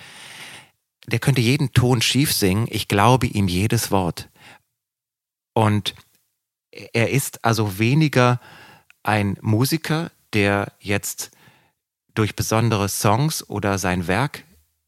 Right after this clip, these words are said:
ähm, eine Bedeutung für mich hat, sondern er ist ein,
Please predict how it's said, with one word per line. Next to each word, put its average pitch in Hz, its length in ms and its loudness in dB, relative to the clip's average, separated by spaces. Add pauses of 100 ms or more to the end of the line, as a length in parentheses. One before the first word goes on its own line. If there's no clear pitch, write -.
(200)
ähm, 92 340 -4 (340)
eine 104 120 -4
Bedeutung 95 460 -2
für - 120 -6
mich 92 200 -4
hat, 95 140 -6
sondern 101 300 -2
er 98 160 -4
ist - 200 -8
ein, 92 300 -4